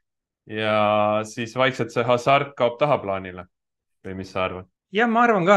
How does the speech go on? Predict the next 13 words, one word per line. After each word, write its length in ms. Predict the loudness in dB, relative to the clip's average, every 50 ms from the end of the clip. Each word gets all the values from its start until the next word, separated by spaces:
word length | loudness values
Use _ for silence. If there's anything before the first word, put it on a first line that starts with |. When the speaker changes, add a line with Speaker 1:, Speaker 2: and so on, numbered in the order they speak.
| 4
Speaker 2:
et 100 | 2 0
on 140 | -2 0 4 4
vaja 220 | 6 6 4 2
nagu 200 | 0 -2 -2 -2 -2
mingisugust, 720 | -2 -2 -2 -2 -4 -4 -4 -4 -4 -6 -8 _ _ -2 0
ähm, 720 | 0 0 0 0 0 0 -2 -2 -2 -2 -4 -4 -6 -8 -12 _ _ _ _ _ _ _ _ _ _ _ -6
mingisugust 400 | -4 -2 -2 -2 -2 -4 -4 -2 2
protseduuri 640 | 2 2 2 2 -2 -2 0 0 0 0 0 -2 -2
ja 80 | -2
mingisugust 500 | -4 -2 -4 -4 -4 -4 -6 -8 -8 -10
süsteemi, 540 | -10 -12 -6 0 4 4 4 4 2 -2 -4
on 180 | -4 -6 -6
ju, 60 | -6